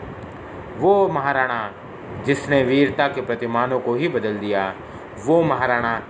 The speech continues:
जिसने मृत्यु की नाद पर जीवन को थिरकना सिखाया, वो महाराणा जिसकी रगों में महारानी पद्मिनी का तेज,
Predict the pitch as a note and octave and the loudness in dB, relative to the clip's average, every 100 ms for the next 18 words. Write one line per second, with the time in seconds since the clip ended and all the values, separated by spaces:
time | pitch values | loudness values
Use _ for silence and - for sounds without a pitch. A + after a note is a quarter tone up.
0 | - C3 B2+ C#3+ C3 B2 D3 D3 E3 D3 | -10 -6 -4 0 0 2 2 2 0 0
1 | B2+ B2+ C#3+ D3 A#2+ A#2 G2 - - A#2 | -2 2 2 0 -4 -4 -6 -12 -14 -6
2 | C3+ F#3 G3+ F3 B2+ - C#3+ D#3 D#3+ C3 | 0 2 2 2 -2 0 2 2 0 -4
3 | - G#2 G#2+ G#2 F#2 - - - A2 C#3 | -4 -4 0 0 -2 -8 -14 -6 2 4
4 | C#3 B2+ C#3 D3 D#3 D#3 C#3+ - - - | 4 2 2 0 2 0 -2 -8 -16 -14
5 | G#2+ G#2+ D#3 - F3 E3 E3 G3 F#3 D3 | -6 0 0 4 6 6 6 6 4 2
6 | G2+ - - C#3 D3+ E3 F3 F#3 G3 F#3 | -2 -8 -6 0 2 2 2 2 2 0
7 | - - D3 F3+ F#3+ F3 D#3 C#3 - D#3 | 0 0 2 4 6 6 4 2 2 2
8 | D#3 B2+ | 2 0